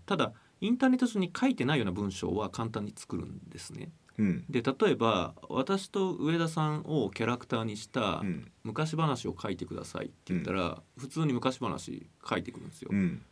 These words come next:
Speaker 1: で、それを例えば、「五歳の子供に分かりやすく書いてください」って言うと、
Speaker 2: うん。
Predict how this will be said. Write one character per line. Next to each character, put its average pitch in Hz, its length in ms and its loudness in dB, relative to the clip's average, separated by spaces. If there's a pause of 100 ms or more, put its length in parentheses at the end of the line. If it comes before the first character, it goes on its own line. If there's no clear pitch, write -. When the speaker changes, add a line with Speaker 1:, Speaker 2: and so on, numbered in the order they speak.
(140)
Speaker 1:
で、 139 60 -4
そ 170 140 2
れ 156 60 4
を - 20 -6
例 156 240 2
え 117 60 4
ば、 104 380 0
「五 175 160 0
歳 220 220 2
の 104 80 0
子 98 140 0
供 95 220 2
に 92 340 2
分 98 160 -2
か 139 100 0
り 139 80 4
や 139 100 2
す - 100 -12
く - 120 -12
書 127 80 2
い 117 60 -2
て - 80 -14
く - 80 -4
だ - 60 -2
さ - 180 -6
い」 - 40 -4
っ - 40 -12
て - 120 -14
言 - 40 -12
う - 40 -20
と、 120 100 0
Speaker 2:
う - 20 0
ん。 104 40 0